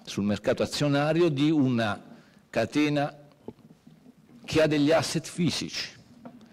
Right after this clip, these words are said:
E lo stesso avviene, guardate la, la borsa attualmente negli Stati Uniti, General Electric cala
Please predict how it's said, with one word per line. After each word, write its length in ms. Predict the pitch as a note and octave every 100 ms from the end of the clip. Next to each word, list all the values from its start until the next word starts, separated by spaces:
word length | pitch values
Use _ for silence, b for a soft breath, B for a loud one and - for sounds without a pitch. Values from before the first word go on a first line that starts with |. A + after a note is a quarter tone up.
| B - - - B B
E 100 | -
lo 120 | B2+ A#2
stesso 460 | - G#3 - D3
avviene, 580 | B2+ G#2+ D#3 C3+ G2 D#2+
guardate 800 | G2 G#2 B2 B2+ A#2+ A#2 - G#2+
la, 400 | G2 G#2 G2+ F#2+ B B B B
la 180 | - G#2
borsa 640 | G#2+ B2+ A#2 - G2+ G2+
attualmente 680 | G#2+ - A2 A2+ B2 G#2+ G2+
negli 160 | G#2
Stati 320 | G2+ A#2+ A2+ C3+
Uniti, 460 | C#3 D3+ - C#3+ B B B B
General 380 | - G#2+ C#3 C3
Electric 600 | C3+ C#3+ - - G2+ -
cala 600 | - B2+ B2 A#2+ G#2+ F#2+